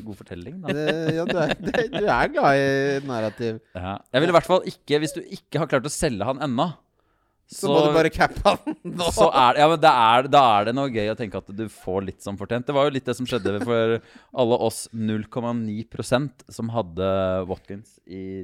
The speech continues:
Speaker 1: tre runder. Vi fikk
Speaker 2: Hadde
Speaker 1: bet-
Speaker 2: du han?
Speaker 1: Jeg hadde, ja, selvfølgelig. Jeg spiller jo litt med hjertet også.
Speaker 2: Ja, ja,
Speaker 1: Så jeg
Speaker 2: så
Speaker 1: hadde
Speaker 2: gøy.
Speaker 1: han i tre runder, fikk to, to og hundre og sju poeng.
Speaker 2: <laughs>
Speaker 1: Eh, og, og burde hatt en til, for det var i tverra, men, eh,
Speaker 2: Eh,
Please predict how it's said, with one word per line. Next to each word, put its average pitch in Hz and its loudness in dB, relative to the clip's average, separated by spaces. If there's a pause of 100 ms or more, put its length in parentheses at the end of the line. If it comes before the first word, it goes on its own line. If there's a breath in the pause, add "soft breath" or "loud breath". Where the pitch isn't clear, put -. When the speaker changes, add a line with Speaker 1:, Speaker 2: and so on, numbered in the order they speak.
Speaker 1:
tre 95 -8
runder. 95 -10 (640)
Vi 110 -18
fikk - -20
Speaker 2:
Hadde 135 -4
Speaker 1:
bet- - -6
Speaker 2:
du 90 -10
han? 220 -8 (260)
Speaker 1:
Jeg 120 -10
hadde, 78 -8
ja, 98 -6
selvfølgelig. 92 -10
Jeg 101 -2
spiller 90 -10
jo 117 -10
litt - -18
med 95 -14
hjertet - -18
også. - -18
Speaker 2:
Ja, 117 -14
ja, 160 -14
Speaker 1:
Så - -14
jeg 117 -4
Speaker 2:
så 127 -4
Speaker 1:
hadde 135 -4
Speaker 2:
gøy. 107 2
Speaker 1:
han 110 0
i 131 -2
tre 113 -2
runder, 127 -4
fikk - -14
to, 151 -14 (120)
to 135 -10 (260 soft breath)
og 117 -6
hundre 90 -6
og 110 -10
sju 107 -8 (160)
poeng. 95 -2
Speaker 2:
<laughs> 160 -2
Speaker 1:
Eh, 143 -2
og, 123 -4
og 143 4
burde 139 8
hatt 127 4
en 113 4
til, 101 -2
for 117 -8
det 107 -4
var 98 -2
i 104 -4
tverra, 92 -2
men, 95 -4
eh, 113 -2
Speaker 2:
Eh, 107 -10